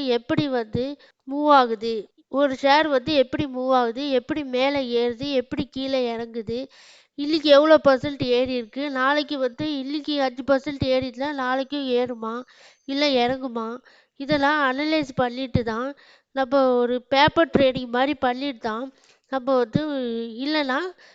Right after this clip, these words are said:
one or two months ஸ்டாக் மார்க்கெட்டை வாட்ச் பண்ணிட்டு தான் நம்ம அடுத்ததா ஸ்டாக்கை வந்து வாங்கணும். அதுவும் வந்து ஃபர்ஸ்ட், ஃபர்ஸ்ட் ஒரு ஸ்டாக் நீங்க வாங்க போறீங்கன்னா அந்த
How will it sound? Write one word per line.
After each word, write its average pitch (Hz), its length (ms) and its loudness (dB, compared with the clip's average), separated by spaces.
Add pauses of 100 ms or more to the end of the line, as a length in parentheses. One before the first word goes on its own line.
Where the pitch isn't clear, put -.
(260)
one 285 240 2
or 330 100 6
two 294 260 0
months 302 260 0 (300)
ஸ்டாக் 277 440 2
மார்க்கெட்டை 277 440 0 (100)
வாட்ச் 262 340 2
பண்ணிட்டு 254 380 -2
தான் 285 180 -4
நம்ம 254 240 0
அடுத்ததா 233 460 -2 (240)
ஸ்டாக்கை 254 480 0
வந்து 226 220 -6 (100)
வாங்கணும். 220 380 -8 (400)
அதுவும் 302 360 2
வந்து 269 300 0
ஃபர்ஸ்ட், 254 440 -2
ஃபர்ஸ்ட் 294 300 0
ஒரு 285 160 2
ஸ்டாக் 269 460 0
நீங்க 254 260 -4
வாங்க 262 260 -2
போறீங்கன்னா 226 500 -4 (680)
அந்த 262 200 -6